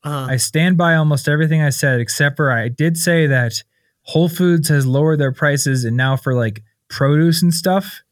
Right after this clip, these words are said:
Speaker 2: like, your, your
Speaker 1: Mm-hmm.
Speaker 2: typical food that isn't a hipster bone broth drink, it's, like, nearly the same price as what you get at the grocery store. I was
Speaker 1: Right.
Speaker 2: wrong about that. So
Speaker 1: They didn't? I thought they
Speaker 2: Whole
Speaker 1: did.
Speaker 2: Foods has lowered their prices, but even when I was a college kid,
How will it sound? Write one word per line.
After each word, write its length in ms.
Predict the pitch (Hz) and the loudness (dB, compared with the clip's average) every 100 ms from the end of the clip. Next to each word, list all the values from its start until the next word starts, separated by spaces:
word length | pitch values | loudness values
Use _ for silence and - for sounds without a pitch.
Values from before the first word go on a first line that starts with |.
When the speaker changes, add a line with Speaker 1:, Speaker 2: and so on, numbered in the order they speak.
| _ - | _ -4
Speaker 2:
like, 200 | 131 117 | -4 -2
your, 120 | 120 | -2
your 160 | 113 - | -2 -2
Speaker 1:
Mm-hmm. 40 | 139 | 0
Speaker 2:
typical 300 | 143 160 165 | 0 0 0
food 220 | 165 170 | 2 2
that 80 | 139 | 2
isn't 200 | 139 143 | 2 2
a 40 | |
hipster 340 | 131 139 - 120 | 0 0 -2 -4
bone 220 | 117 135 | 0 0
broth 280 | 147 151 160 | 0 -2 -2
drink, 240 | 160 170 | -2 -2
it's, 140 | 147 127 | -2 -6
like, 140 | 120 | -4
nearly 240 | 123 127 | -2 -2
the 60 | 127 | -2
same 200 | - 127 | -2 -4
price 480 | 120 127 143 - - | -2 -2 -2 -4 -6
as 140 | 127 | -6
what 100 | 127 | -4
you 100 | 123 | -4
get 120 | 120 123 | -4 -4
at 40 | |
the 100 | 117 | -4
grocery 320 | 113 127 - | -4 -4 -4
store. 360 | 147 165 175 180 _ _ _ _ _ _ - | -4 -2 -2 -4 _ _ _ _ _ _ -2
I 100 | 226 | 0
was 180 | 196 135 | 2 2
Speaker 1:
Right. 60 | |
Speaker 2:
wrong 240 | 139 156 147 | 2 4 2
about 280 | 120 113 107 | 2 0 -2
that. 260 | 101 95 - _ _ _ _ | -6 -8 -14 _ _ _ _
So 280 | - 160 151 | -6 0 2
Speaker 1:
They 120 | 135 131 | 2 2
didn't? 200 | 208 214 | 0 -6
I 60 | |
thought 180 | 196 233 | -6 -4
they 80 | 247 | 0
Speaker 2:
Whole 80 | 285 | 0
Speaker 1:
did. 100 | 247 | 0
Speaker 2:
Foods 280 | 208 196 - _ | 0 0 -2 _
has 520 | - - 160 180 190 175 | -12 -2 0 2 0 0
lowered 280 | 180 175 | 0 0
their 120 | 165 151 | 0 -2
prices, 760 | - 151 147 123 110 110 - - _ _ _ _ | -2 -2 -2 -4 -6 -6 -8 -12 _ _ _ _
but 360 | 202 165 127 - _ _ _ _ _ _ _ _ _ _ - | -2 0 -2 -6 _ _ _ _ _ _ _ _ _ _ -4
even 280 | 220 285 294 | -2 0 0
when 160 | 247 | 0
I 80 | 226 | 2
was 160 | 220 156 | 2 0
a 60 | 131 | -2
college 420 | 139 139 170 165 | -2 -2 -2 -2
kid, 320 | 196 202 202 | -2 0 -2